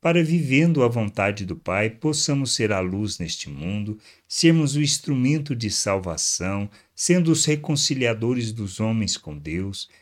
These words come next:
sendo cooperadores de Deus neste processo de salvação dos homens.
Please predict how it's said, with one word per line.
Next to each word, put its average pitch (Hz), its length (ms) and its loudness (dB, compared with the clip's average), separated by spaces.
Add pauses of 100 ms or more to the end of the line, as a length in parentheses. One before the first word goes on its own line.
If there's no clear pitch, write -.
(120)
sendo 185 360 2
cooperadores 160 1300 2
de 165 180 -2
Deus 107 680 0 (400)
neste 143 340 2
processo 120 720 -2
de 104 140 -6
salvação 98 760 -2
dos 80 260 -10
homens. 65 480 -12